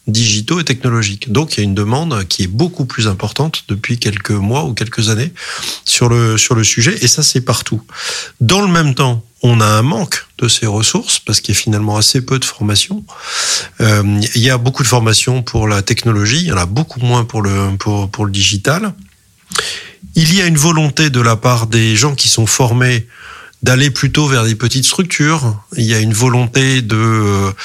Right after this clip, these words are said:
concilier le sens que l'on donne à son travail et, euh, et, et l'emploi que, que l'on a. On a un très fort turn-,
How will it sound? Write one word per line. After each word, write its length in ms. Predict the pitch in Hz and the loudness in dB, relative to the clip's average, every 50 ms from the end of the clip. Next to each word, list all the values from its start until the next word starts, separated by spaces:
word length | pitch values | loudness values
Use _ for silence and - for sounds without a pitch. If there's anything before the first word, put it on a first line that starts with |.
| - - - | -14 -8 -2
concilier 720 | - 131 127 - - - - 135 127 131 131 135 139 139 131 | 2 2 4 4 2 0 0 0 0 2 2 2 4 4 2
le 120 | 123 110 | 2 2
sens 380 | 104 - - - 165 151 - - | 2 2 2 2 0 0 -2 0
que 80 | - | 0
l'on 140 | 127 113 117 | 0 0 2
donne 180 | 113 120 120 113 | 2 2 2 2
à 60 | 110 | 2
son 220 | 104 - - 113 | 0 0 0 -2
travail 540 | 104 - - 117 113 120 120 117 110 107 101 95 95 - - | -2 0 0 2 2 2 2 2 2 0 0 0 -2 -2 -2
et, 320 | 113 113 117 113 110 107 | 0 0 0 2 0 0
euh, 220 | 101 98 98 98 - | 0 0 0 -2 0
et, 400 | - 110 107 107 113 - - 107 | 0 -2 0 -2 -4 -4 -2 -2
et 40 | 107 | 0
l'emploi 460 | 107 104 107 104 98 - - 123 120 | 0 0 -2 -2 -4 -2 0 0 0
que, 420 | 113 120 - 107 104 107 104 104 101 | 0 -2 -2 0 0 0 0 0 -2
que 160 | 98 - 117 | -2 -2 -2
l'on 220 | 107 104 110 110 | 0 0 0 2
a. 240 | 120 135 165 202 220 - - - - - - - - - - - - - | 2 2 0 -2 -4 -8 -12 -12 -8 -6 -4 -4 -4 -6 -8 -8 -2 2
On 160 | 143 147 156 | 2 4 4
a 60 | 180 | 4
un 120 | 170 151 139 | 4 2 2
très 240 | 113 - - 180 160 | 2 2 2 2 2
fort 240 | - - 165 - | 2 2 0 0
turn-, 360 | - - 143 131 139 143 139 | 2 2 2 2 2 0 -2